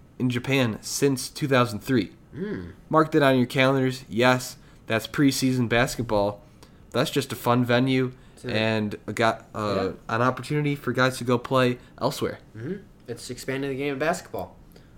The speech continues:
Speaker 2: O K C, what are we seeing out of them?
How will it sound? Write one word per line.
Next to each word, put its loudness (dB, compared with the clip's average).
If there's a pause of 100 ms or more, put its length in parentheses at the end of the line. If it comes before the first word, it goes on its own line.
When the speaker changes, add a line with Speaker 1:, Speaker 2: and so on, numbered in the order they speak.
(100)
Speaker 2:
O 6
K 2
C, -4 (160)
what 0
are 4
we -4
seeing -4
out -2
of -2
them? -2